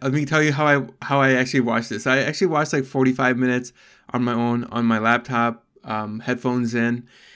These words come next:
And then, uh, I had family over at my place,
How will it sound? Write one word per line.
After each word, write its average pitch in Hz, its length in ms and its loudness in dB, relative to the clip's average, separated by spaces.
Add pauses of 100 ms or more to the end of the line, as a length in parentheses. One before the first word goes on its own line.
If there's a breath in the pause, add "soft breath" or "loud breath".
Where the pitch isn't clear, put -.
(180 soft breath)
And 127 220 2
then, 127 680 4
uh, 113 300 -2 (160)
I 117 60 -8
had 110 420 -2
family 139 400 -2
over 127 320 0
at 123 100 -2
my 123 140 -4
place, 113 500 -4